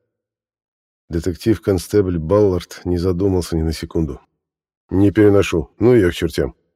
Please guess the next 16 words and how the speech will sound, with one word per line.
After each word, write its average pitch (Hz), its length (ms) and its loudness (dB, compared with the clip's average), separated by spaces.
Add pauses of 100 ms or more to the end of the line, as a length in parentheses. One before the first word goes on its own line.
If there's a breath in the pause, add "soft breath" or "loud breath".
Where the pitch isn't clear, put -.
(640)
Особенно 101 480 -2
в - 120 -12
подобном 87 520 2
месте. - 320 -4 (1000)
Никогда 92 520 2
не 98 120 2
знаешь, 90 380 0
что - 220 -4
в 95 80 2
ней 92 100 2
скрывается». 90 760 0 (1300)
Во 82 180 -8
мраке 95 380 -2
раздался 85 480 -2
негромкий 85 380 -2
смешок. - 500 -6